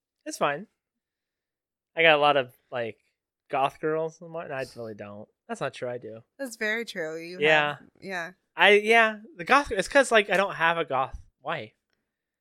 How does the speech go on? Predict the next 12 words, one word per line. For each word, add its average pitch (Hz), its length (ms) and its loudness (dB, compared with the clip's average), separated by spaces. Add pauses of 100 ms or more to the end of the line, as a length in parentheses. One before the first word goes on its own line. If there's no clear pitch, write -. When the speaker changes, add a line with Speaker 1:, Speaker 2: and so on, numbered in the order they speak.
(1160)
Speaker 1:
That's - 160 -14
what 135 140 0
it 113 100 -6
is. 113 460 -6 (640)
You 143 140 -6
want 156 140 4
what 139 100 -6
you 123 80 -12
can't 139 240 -10 (280)
get. 131 280 -10 (600)
Speaker 2:
I 202 40 -20
guess. 165 500 -14